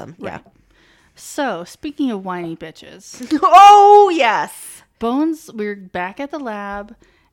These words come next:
Speaker 2: and the bones this, of the skeleton that was found in the shaft are missing.
Speaker 1: Mm-hmm.
Speaker 2: And she has what can only be described as a childlike
Speaker 1: Tantrum?
Speaker 2: tantrum.
Speaker 1: Mm-hmm.
Speaker 2: She literally, I'm pretty sure, stomps her foot and says,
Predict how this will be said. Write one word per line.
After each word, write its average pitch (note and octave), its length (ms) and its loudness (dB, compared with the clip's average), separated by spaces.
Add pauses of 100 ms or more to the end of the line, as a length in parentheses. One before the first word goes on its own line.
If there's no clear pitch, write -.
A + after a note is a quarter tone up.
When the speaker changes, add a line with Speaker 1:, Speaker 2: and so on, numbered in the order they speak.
Speaker 2:
and G3 160 -12
the G3+ 60 -12
bones F#3 720 -14
this, G3 220 -16
of F#3+ 260 -16
the F3+ 600 -14 (320)
skeleton F#3 460 -12
that E3+ 100 -12
was E3+ 160 -20
found E3+ 280 -14
in F3 80 -18
the E3+ 60 -18
shaft F3 580 -18 (300)
are F#3 140 -12
missing. F3 560 -18
Speaker 1:
Mm-hmm. F3+ 440 -16
Speaker 2:
And G#3+ 120 -8
she C#4 300 -8
has A#3+ 540 -10 (500)
what G3+ 180 -12
can A3 100 -10
only A#3 200 -4
be A#3 120 -12
described G3 500 -10
as F#3 160 -12
a F#3 80 -10
childlike G3+ 800 -10 (200)
Speaker 1:
Tantrum? E3+ 500 -12 (140)
Speaker 2:
tantrum. E3 480 -12
Speaker 1:
Mm-hmm. F#3 440 -18
Speaker 2:
She C4 240 -8
literally, B3+ 560 -8
I'm G#3+ 140 -8
pretty A3 220 -10
sure, G#3 180 -12
stomps - 680 -12
her A3 100 -10
foot - 320 -8
and A3 100 -10
says, G#3 240 -10